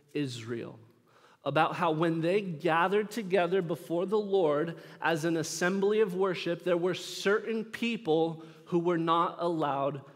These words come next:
to be there. The Ammonites and the Moabites were not allowed in the assembly of the Lord. And you might be thinking, "Well, that's not very nice.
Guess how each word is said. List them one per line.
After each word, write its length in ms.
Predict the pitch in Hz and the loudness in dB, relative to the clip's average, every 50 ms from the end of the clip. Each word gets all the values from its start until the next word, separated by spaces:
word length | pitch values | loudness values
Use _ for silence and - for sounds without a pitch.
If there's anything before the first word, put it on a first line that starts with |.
| - - _ | -20 -20 _
to 120 | - 170 156 | -4 -2 -2
be 280 | 139 160 160 160 151 | 0 0 2 2 0
there. 360 | 139 127 113 110 - - - - - - _ _ _ _ _ _ _ - - _ - | 0 -2 -6 -8 -10 -14 -16 -20 -20 -20 _ _ _ _ _ _ _ -20 -20 _ 0
The 240 | 139 151 156 - 160 | 2 2 2 2 2
Ammonites 880 | 165 180 196 208 208 208 208 208 202 214 214 196 - - - - - - - - - _ _ | 2 2 2 2 2 2 2 2 2 0 0 -4 -8 -12 -14 -16 -16 -18 -20 -20 -20 _ _
and 160 | - 147 147 143 | -2 0 0 2
the 60 | 139 | 0
Moabites 1040 | 139 143 151 160 185 190 208 202 185 170 190 185 185 190 202 196 - - - - - - - _ _ | 0 2 2 4 6 6 6 4 4 2 2 2 2 0 -2 -4 -8 -14 -14 -16 -16 -20 -20 _ _
were 160 | - 131 139 135 | -4 -2 -2 0
not 340 | 143 151 160 170 180 - - | 2 4 4 4 2 2 2
allowed 640 | 196 180 170 170 185 160 147 139 139 147 139 139 - | 2 2 4 4 4 4 4 4 4 2 0 -2 -2
in 120 | 147 147 151 | -2 0 0
the 100 | 156 151 | 0 0
assembly 520 | 139 143 - 151 139 135 131 135 139 139 | -2 -2 -4 -4 -2 -2 -2 -2 -2 -2
of 100 | 135 127 | -2 -2
the 80 | 131 131 | -4 -4
Lord. 360 | 127 127 120 113 113 117 120 | -4 -4 -4 -6 -8 -10 -12
And 160 | 120 120 127 | -10 -8 -6
you 60 | 131 | -6
might 180 | 135 135 131 123 | -6 -6 -8 -8
be 100 | - 120 | -10 -12
thinking, 340 | 117 - 120 113 117 127 117 - | -12 -12 -12 -12 -12 -14 -14 -12
"Well, 120 | 147 139 | -10 -10
that's 340 | 135 151 202 247 - - - | -10 -10 -12 -12 -14 -14 -12
not 140 | 302 277 202 | -12 -12 -12
very 320 | - 143 139 120 123 123 135 | -8 -8 -8 -6 -6 -8 -8
nice. 720 | 127 120 120 120 123 160 220 233 - - - - - - | -10 -10 -10 -10 -10 -10 -10 -12 -14 -16 -16 -16 -18 -20